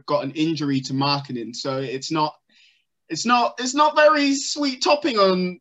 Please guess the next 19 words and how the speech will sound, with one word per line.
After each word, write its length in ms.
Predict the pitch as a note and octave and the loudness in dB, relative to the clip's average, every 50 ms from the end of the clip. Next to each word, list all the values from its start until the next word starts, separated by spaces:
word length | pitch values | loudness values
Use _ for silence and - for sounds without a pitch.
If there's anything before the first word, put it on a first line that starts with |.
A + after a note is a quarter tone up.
| _ - | _ 0
on 160 | F#3 G3 G3 | 0 2 4
the 80 | F#3 E3+ | 4 4
dessert, 460 | F3+ F3 D#3+ F3+ G3+ G3+ G3+ F#3+ F#3+ | 2 2 2 4 4 4 4 4 0
which 180 | F#3 F3+ - | -2 -4 -2
they 160 | - F#3+ E3+ E3+ | -2 -2 0 0
ideally 540 | E3 D#3+ D#3 D3 F3+ F3 F3 E3+ D#3+ D#3 | 0 -2 -2 -2 0 0 0 0 0 -2
wanted. 500 | D3 D3+ E3 E3 D#3 - B2 A#2+ A#2 A2 | -2 -2 -2 -2 -4 -6 -10 -12 -12 -12
So, 520 | - - - - D3+ C#3 C#3 C#3 C#3 C3 B2 - - | -14 -14 -8 -4 -2 -2 0 0 -2 -2 -4 -6 -6
yeah, 300 | C#3 C#3+ - C#3 - - - D3 | -6 -4 -4 -4 -4 -6 -8 -6
and 180 | C#3+ C#3 C#3+ | -4 -2 -2
he's 220 | D#3+ F3 E3+ D#3+ - | 0 -2 -2 -4 -2
probably 340 | - F3+ E3 D#3 D3+ D3 C#3 | -2 -2 -2 0 0 -2 -2
going 280 | C#3 D3+ D3 D3 C#3+ | 0 0 0 -2 -2
to 80 | C#3 - | -4 -4
be 100 | C#3 C#3+ C#3+ | -4 -2 -2
out 200 | C#3 C#3+ - - | -2 -6 -8 -12
for 100 | A#2+ A#2 | -14 -14
two 300 | - - - E3 D3+ C#3+ | -14 -14 -12 -10 -10 -10
to 120 | C#3 C#3+ | -10 -12